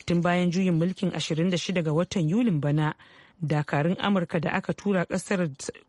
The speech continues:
wato aka, aka, aka tura ƙasar su dubu da ɗari ɗaya sun kasance a cikin sansanoninsu na soji. A makon da ya gabata, hukumomin Pentagon sun ce an kai wasu jami'ai soji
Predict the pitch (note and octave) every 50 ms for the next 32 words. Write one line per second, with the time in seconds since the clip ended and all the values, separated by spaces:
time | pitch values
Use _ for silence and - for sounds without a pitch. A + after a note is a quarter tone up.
0 | _ - - E3+ D#3+ - - E3 D#3 - - - G#3 - - - - - - -
1 | - - G3+ A3+ - - A3+ - G3+ - - - B3 A#3+ G3+ D#3+ - - D#3+ -
2 | - G3+ E3+ D3 C#3 _ - - _ _ _ - - - - G3+ G3 F3 F#3 G3+
3 | F3 F3 G3 G3+ G3+ E3 E3+ - - D#3+ C3+ D3+ E3 - - E3 E3 D#3+ E3 -
4 | - - - - G3+ G3 G3 - A3 G#3 - F3+ D#3 - - A#3 - - E3 D#3
5 | C#3+ - F#3 - - F3 E3 - F3+ E3+ - - F3+ F3+ F3 F3+ G#3+ C4 C4+ -
6 | - D#3 D3+ D3+ - - E3 D#3+ D3 C#3 D#3 D3 - - - - - - - -
7 | - - - - - - - - - - D#3 D3 E3+ F3+ F3+ - F#3 D#3+ D#3 D#3+
8 | F3+ G#3+ - F3 D3 E3+ E3 D#3+ - F#3 - - F#3 - - F#3+ F3 F3 F3+ F#3
9 | F#3 F3+ - G3+ F#3+ F#3+ - - F3+ D#3+ F3 D#3 D3 - - F#3 F3+ F3 - -
10 | F#3+ E3 - E3+ F3 F3+ F3 - - F#3 F#3 F3+ F3+ - - - G#3 G3 F#3+ F#3+
11 | D#3 - E3 D#3+ D3+ D3 - - - G3 F#3+ F#3 - - - B3 A#3+ F#3+ E3+ E3